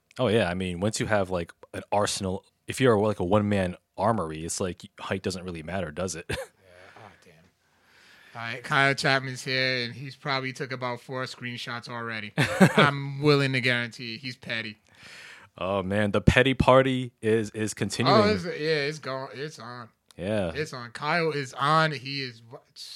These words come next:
Speaker 2: Damn.
Speaker 1: Yes.
Speaker 2: Ugh.
Speaker 1: Yes, the petty party for N F L fans continues. I love it.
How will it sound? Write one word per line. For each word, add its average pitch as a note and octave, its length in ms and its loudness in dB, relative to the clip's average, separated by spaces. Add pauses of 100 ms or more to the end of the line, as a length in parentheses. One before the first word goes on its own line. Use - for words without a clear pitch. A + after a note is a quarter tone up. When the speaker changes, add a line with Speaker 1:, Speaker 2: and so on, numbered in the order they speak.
(160)
Speaker 2:
Damn. - 1200 -20
Speaker 1:
Yes. - 580 -10 (240)
Speaker 2:
Ugh. A#3+ 400 -2 (460)
Speaker 1:
Yes, F#2 260 -4
the - 100 -6
petty A#2 280 4
party A2 300 4
for - 280 -2
N A2 120 0
F G#2 200 0
L G#2 140 4
fans G#2 360 -2
continues. G2 800 -6
I F2 120 -10
love G2 300 0
it. - 160 -10